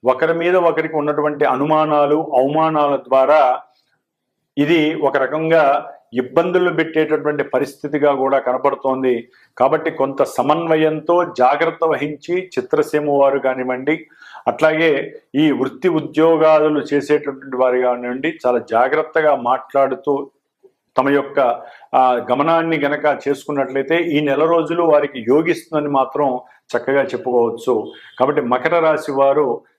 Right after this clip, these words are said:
చక్కగా దుర్గాదేవిని ఎక్కువ ఆరాధించండి. సూర్యారాధన వలన వీరు ఆర్థికంగా నిలబడతారు. వచ్చేటటువంటి నష్టాలని, కష్టాలని, అనారోగ్య బాధల్ని కూడా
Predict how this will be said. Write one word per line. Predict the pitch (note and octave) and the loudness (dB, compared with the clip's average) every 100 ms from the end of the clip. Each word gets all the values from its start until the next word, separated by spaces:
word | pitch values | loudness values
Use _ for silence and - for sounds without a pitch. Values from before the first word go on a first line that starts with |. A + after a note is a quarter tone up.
| _ B2 | _ -8
చక్కగా | - D#3 | -2 -2
దుర్గాదేవిని | D3 B2 A#2+ D3 D#3 D3+ D3 C#3 | 0 -2 -2 0 2 0 0 -4
ఎక్కువ | - C#3+ | -2 0
ఆరాధించండి. | C3 C3+ C#3+ C#3 C3+ C#3+ D3+ F3+ F#3+ - - | 2 0 -2 -4 -6 -6 -2 -2 -2 -8 -4
సూర్యారాధన | C#3+ E3 F#3 F3 E3 D#3 C3+ D3 | -2 2 4 4 4 2 2 -2
వలన | C#3+ C#3 F3+ A3 - _ - | 0 -2 -2 -6 -14 _ -2
వీరు | D3+ | 0
ఆర్థికంగా | D3 B2+ C3 C3+ D3 E3 E3 E3 | 0 2 2 0 -2 -2 0 -2
నిలబడతారు. | D#3+ D#3+ D#3 D#3 D#3+ D#3+ F3+ | 0 -2 0 -2 0 0 0
వచ్చేటటువంటి | D#3+ C#3 - F#3 F3+ E3+ E3+ D#3 C#3+ | -2 -4 0 0 0 -4 -4 -2 -2
నష్టాలని, | B2+ C3 - E3+ E3 E3 F3 F3 | -2 -6 0 2 2 0 -4 -4
కష్టాలని, | C3+ - - D3+ D3+ D#3 F3+ - _ - _ | -6 -6 -2 0 0 -2 -8 -12 _ -20 _
అనారోగ్య | A2+ C#3+ D#3+ D#3+ D#3 D3+ C#3+ | 0 4 4 4 2 2 0
బాధల్ని | A2+ A#2 C#3 D3 E3+ E3+ D#3 | 2 2 2 2 -2 -2 0
కూడా | D3 D3 D3+ | 0 2 2